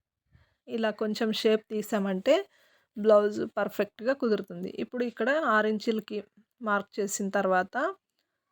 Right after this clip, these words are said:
ముప్పావు ఇంచు మార్క్ చేసుకోండి. ముప్పావు ఇంచు మార్క్ చేసి ఇలాగా కర్వ్ తే-, అంటే ఈ కర్వ్‌కి మార్క్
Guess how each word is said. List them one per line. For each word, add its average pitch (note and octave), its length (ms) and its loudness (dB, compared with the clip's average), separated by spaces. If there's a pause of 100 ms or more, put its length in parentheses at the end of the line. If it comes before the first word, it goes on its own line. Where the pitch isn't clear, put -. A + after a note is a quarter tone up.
(640)
ముప్పావు C4 500 4
ఇంచు A3 280 0
మార్క్ G3+ 300 2
చేసుకోండి. F#3+ 600 -8 (720)
ముప్పావు A#3+ 440 2
ఇంచు A3 260 0
మార్క్ G#3 300 4
చేసి G3+ 460 -2
ఇలాగా G#3+ 440 4 (1300)
కర్వ్ A3+ 260 2
తే-, G3+ 260 -4 (340)
అంటే A3 320 -2
ఈ A3+ 160 -2
కర్వ్‌కి G#3+ 600 -2
మార్క్ A3+ 320 6